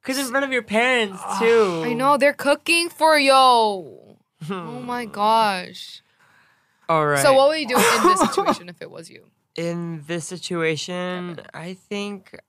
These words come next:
Speaker 1: <laughs> I would have cried as well.
Speaker 3: Yeah?
Speaker 1: Yeah. I mean, I don't think I could get mad at my friends, 'cause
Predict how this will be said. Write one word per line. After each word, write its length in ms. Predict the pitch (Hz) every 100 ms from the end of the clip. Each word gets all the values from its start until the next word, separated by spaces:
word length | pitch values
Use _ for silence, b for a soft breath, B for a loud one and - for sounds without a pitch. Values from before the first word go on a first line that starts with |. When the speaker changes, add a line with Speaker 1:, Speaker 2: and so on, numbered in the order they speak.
| _ _ -
Speaker 1:
<laughs> 200 | - -
I 260 | 143 139
would 140 | 151 156
have 180 | 143
cried 280 | - 143 156
as 120 | 80
well. 280 | - - - _
Speaker 3:
Yeah? 420 | 214 202 185 185 247
Speaker 1:
Yeah. 360 | 160 151 147 147 - _ _
I 140 | - 175
mean, 240 | 180 180
I 120 | 151
don't 140 | 175 185
think 160 | 185
I 40 | 165
could 140 | 160
get 220 | 147 147
mad 300 | 139 135 160
at 100 | 196
my 140 | 175 143
friends, 600 | - 131 131 147 156 _ _ _ _ -
'cause 600 | 147 143 139 131 -